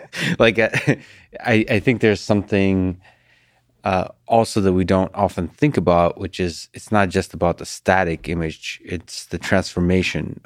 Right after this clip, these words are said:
of the image, or it's not a static shape, it's the transformation of the shape. There's something in the movement that's seems to be not just about our perception system, but fundamental to our cognition, like how we think stu-, about stuff.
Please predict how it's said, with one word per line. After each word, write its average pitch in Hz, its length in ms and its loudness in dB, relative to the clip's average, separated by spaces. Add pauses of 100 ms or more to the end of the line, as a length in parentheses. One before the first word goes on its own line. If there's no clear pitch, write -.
of 80 100 -14
the - 100 -12
image, 82 500 -8
or 82 320 -2 (160)
it's - 100 -20
not 92 180 4
a 85 40 -6
static 90 440 0
shape, - 320 -2
it's 73 160 -12
the 82 80 -10
transformation 85 760 -4
of 80 80 -6
the 82 80 -10
shape. 82 300 -8 (640)
There's 92 160 0
something 110 400 2
in 95 160 4
the 90 60 2
movement 90 720 0 (260)
that's - 440 -4 (560)
seems - 400 -2
to 82 100 -12
be 82 400 -2 (320)
not 101 200 4
just 107 240 2
about 98 260 4
our 90 120 2
perception 92 480 -2
system, 107 440 0
but 82 380 0
fundamental 90 560 0
to - 140 -2
our 85 100 2
cognition, 85 540 -2
like - 140 -4
how 85 140 2
we 87 120 2
think 90 260 0
stu-, - 220 -4 (200)
about 87 420 -2
stuff. - 360 -10